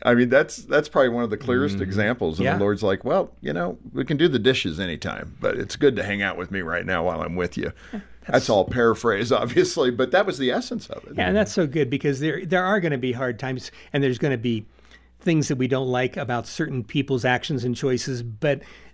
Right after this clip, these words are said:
Speaker 3: they're gonna be there. There's also good stuff. Hey, the people that bug us the most, there are positive things about 'em.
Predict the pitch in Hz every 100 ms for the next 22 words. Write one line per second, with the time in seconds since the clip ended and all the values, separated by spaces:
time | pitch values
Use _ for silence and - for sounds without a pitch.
0 | - 156 139 - 151 156 156 175 165 123
1 | 143 - 170 - 139 120 117 - 104 -
2 | - - - 143 143 - 226 226 175 120
3 | 143 143 139 - 131 127 120 - 135 107
4 | - 131 123 117 107 123 104 98 101 95
5 | 95